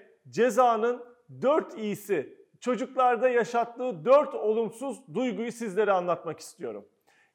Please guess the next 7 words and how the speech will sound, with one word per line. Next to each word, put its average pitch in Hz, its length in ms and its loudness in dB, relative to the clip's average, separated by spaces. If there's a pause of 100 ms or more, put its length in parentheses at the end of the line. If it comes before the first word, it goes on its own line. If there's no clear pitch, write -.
(120)
İ'lerden 247 760 4 (140)
ilki 269 680 -2 (200)
içerleme. 180 720 0 (560)
Çocuk 247 520 -2 (120)
ceza 233 340 4
aldığı 226 600 6
zaman 170 440 -2